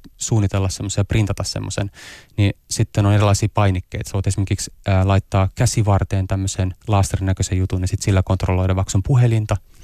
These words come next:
ja niin edelleen. Täm-, täm-, tää on toinen aspekti sitä. Tässä yhdistyy sit niinku sähkötekniikka ja ohjelmistotuotanto ja niin edelleen, tän tyyppiset tutkimukset. Sit toinen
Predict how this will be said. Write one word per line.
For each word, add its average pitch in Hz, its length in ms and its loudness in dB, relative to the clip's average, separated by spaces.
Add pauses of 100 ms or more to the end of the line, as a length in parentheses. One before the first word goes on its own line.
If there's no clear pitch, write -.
(600)
ja 98 60 4
niin 92 120 6
edelleen. 92 220 2 (100)
Täm-, 123 100 0 (120)
täm-, 147 220 2
tää 143 120 2
on 127 140 2
toinen 107 460 2
aspekti - 400 -4
sitä. - 280 -6
Tässä 139 240 0
yhdistyy 107 360 2
sit 101 160 0
niinku 104 380 -2
sähkötekniikka 95 1120 0
ja 92 220 2 (240)
ohjelmistotuotanto 95 1080 0 (100)
ja 92 80 -2 (360)
niin 101 120 2
edelleen, 90 220 2
tän 98 180 2
tyyppiset - 400 -4
tutkimukset. - 560 -10 (460)
Sit - 200 -2
toinen 127 400 2